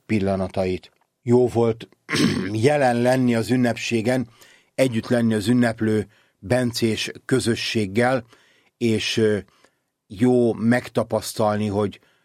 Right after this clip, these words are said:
együtt ünnepelni mennyire szép és mennyire fölemelő lehet,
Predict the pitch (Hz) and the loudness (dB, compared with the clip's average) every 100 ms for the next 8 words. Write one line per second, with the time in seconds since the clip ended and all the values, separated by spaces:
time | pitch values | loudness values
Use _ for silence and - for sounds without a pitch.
0 | _ _ 127 127 107 104 135 123 113 104 | _ _ 0 0 0 -4 0 2 2 0
1 | 107 104 104 117 117 _ _ _ 107 113 | -2 -2 0 -2 -4 _ _ _ -4 0
2 | 110 104 101 - - 120 117 107 98 - | 0 0 -2 -4 0 0 0 -4 -4 -8
3 | - _ - 120 131 120 117 113 - - | -14 _ -6 -2 0 0 -2 -4 -8 -4
4 | 131 120 107 101 107 113 117 110 101 | 0 2 0 0 2 2 2 0 -2